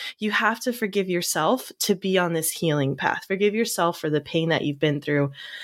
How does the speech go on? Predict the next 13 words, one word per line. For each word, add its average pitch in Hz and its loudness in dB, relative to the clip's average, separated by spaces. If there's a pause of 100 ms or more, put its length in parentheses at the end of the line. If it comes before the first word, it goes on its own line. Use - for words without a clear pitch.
(160)
And 214 2
then 214 0
some 247 0
people 214 -2
are 185 4
even 175 2
like, 165 -2
"Well, 180 4
how 190 0
did, 185 4
like, 160 -2
Cinderella's 269 2
really, 226 -2